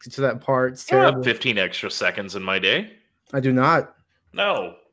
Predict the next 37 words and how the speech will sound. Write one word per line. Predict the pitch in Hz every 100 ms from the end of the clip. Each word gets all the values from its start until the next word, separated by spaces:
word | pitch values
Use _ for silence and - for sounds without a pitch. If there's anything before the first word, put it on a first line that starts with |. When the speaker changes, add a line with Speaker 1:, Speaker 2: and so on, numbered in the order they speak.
| _ _ -
Speaker 2:
I'm | 185
not | 139 117
getting | 98 92
that | 87 87
back. | 90 92 175 - _ -
Speaker 1:
And | 143
if | 143
I | 143
do, | 135 190 160
I'm, | 139 135
you |
know, | 139 123 113 110 - _ _ _ _
using | 156 160 143
them | 127 127
not | 131 127
the | 123
right | 123 113
way, | 135 123 110
so. | - 113 98 101 - - - _ _ _
Speaker 2:
Or | 147 151 131 131
the | 123
worst | 117 135 147
are | 160
the | 135
YouTube | 107 117 120 147 131
ones | 139 139 123
that | 123 107
it's, | 107 131
like, | 113 101 -
a |
survey, | 104 - 107 104 131 156 180 180 - - _ _ -
and | 127
it | 123
takes, | 143 131
like, | 123 -
twenty-five | 147 135 110 104 92 110
seconds. | 139 143 170 175 175 - -